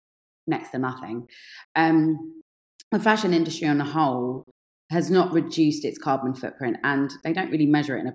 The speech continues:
very, they don't really measure it at all, in <laughs> all honesty. And, like, there's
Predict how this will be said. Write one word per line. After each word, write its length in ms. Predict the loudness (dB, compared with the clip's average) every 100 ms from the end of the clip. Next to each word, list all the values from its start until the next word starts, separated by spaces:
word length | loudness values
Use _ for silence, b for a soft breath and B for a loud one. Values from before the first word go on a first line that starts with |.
| -4
very, 260 | -6 -8 -12 _ _ _ _ -6
they 80 | -2
don't 180 | -2 -2
really 200 | -2 -2
measure 180 | -4 -6
it 60 | -8
at 80 | -4
all, 180 | -2 0
in 140 | 2
<laughs> 180 | 4 8
all 160 | 8
honesty. 380 | 8 4 2 -6 -8 B B B B 0
And, 460 | 4 4 4 4 2 -4 -4
like, 160 | -2
there's 160 | -2